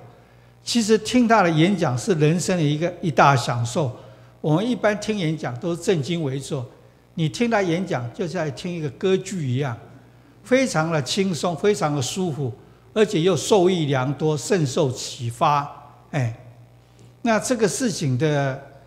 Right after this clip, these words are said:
能够促成，事实上也很多无名的英雄，当然是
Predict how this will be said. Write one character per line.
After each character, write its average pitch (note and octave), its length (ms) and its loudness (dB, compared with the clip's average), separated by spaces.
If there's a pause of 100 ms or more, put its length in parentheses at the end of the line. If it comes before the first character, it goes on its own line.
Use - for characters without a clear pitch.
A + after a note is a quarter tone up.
(280)
能 F3+ 120 -2
够 G3 160 2
促 G3 300 -2
成， C#3 240 -4
事 F3+ 240 -4
实 D#3+ 60 -2
上 C#3+ 280 -2
也 D#3+ 140 2
很 B2+ 140 -2
多 D3+ 100 0
无 E3+ 260 -2
名 D3+ 280 2
的 D3 100 0
英 E3+ 240 -4
雄， B2 300 -8
当 E3 160 -2
然 D3 120 -4
是 C#3+ 240 -6